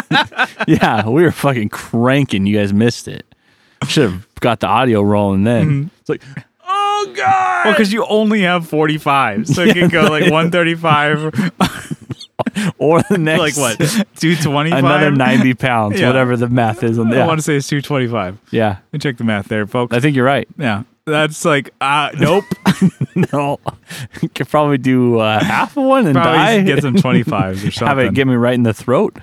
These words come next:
Speaker 1: Mm-hmm.
Speaker 2: Um, so I got the actual rack, like, the stands in.
Speaker 1: Or get a couple of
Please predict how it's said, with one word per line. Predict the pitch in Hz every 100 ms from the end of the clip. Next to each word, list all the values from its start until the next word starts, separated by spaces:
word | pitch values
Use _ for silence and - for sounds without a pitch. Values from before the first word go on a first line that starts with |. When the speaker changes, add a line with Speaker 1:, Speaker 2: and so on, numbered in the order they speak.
| - 135
Speaker 1:
Mm-hmm. | 131
Speaker 2:
Um, | 139 131 120 117 110 _ _
so | - 143
I | 131
got | 127 147 -
the | 127 123
actual | 110 113 131 117 104 107 101 80
rack, | 110 123 - - 120
like, | 104
the | -
stands | - 117 113 120
in. | 131 135 - _ _
Speaker 1:
Or | 127
get | 139
a | 120
couple | 131 120
of | 98